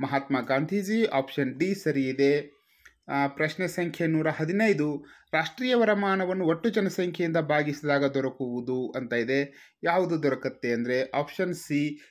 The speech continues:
ತಲಾ ಆದಾಯ, ಇದು ಸರಿಯಾದ ಉತ್ತರ. ಆ, ಪ್ರಶ್ನೆ ಸಂಖ್ಯೆ ನೂರ ಹದಿನಾರು, ಕೈಗಾ ಅಣುವಿದ್ಯುತ್ ಸ್ಥಾವರ ಅಥವಾ ಕೈಗಾ ಅಣುಸ್ಥಾವರ ಸ್ಥಾಪನೆಯ ವಿರುದ್ಧ ಹೋರಾಡಿದ ಪ್ರಮುಖ ನಾಯಕರು ಯಾರು ಅಂತಂದ್ರೆ,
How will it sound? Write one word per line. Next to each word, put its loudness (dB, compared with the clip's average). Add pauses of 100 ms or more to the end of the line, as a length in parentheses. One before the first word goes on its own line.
(160)
ತಲಾ 4
ಆದಾಯ, 2 (520)
ಇದು -2
ಸರಿಯಾದ 0
ಉತ್ತರ. -2 (720)
ಆ, 0
ಪ್ರಶ್ನೆ -2
ಸಂಖ್ಯೆ 0
ನೂರ 2
ಹದಿನಾರು, 0 (240)
ಕೈಗಾ 4
ಅಣುವಿದ್ಯುತ್ 0
ಸ್ಥಾವರ 2
ಅಥವಾ 2
ಕೈಗಾ 2
ಅಣುಸ್ಥಾವರ 2
ಸ್ಥಾಪನೆಯ 2
ವಿರುದ್ಧ 0
ಹೋರಾಡಿದ 0
ಪ್ರಮುಖ -2
ನಾಯಕರು 2
ಯಾರು 0
ಅಂತಂದ್ರೆ, -4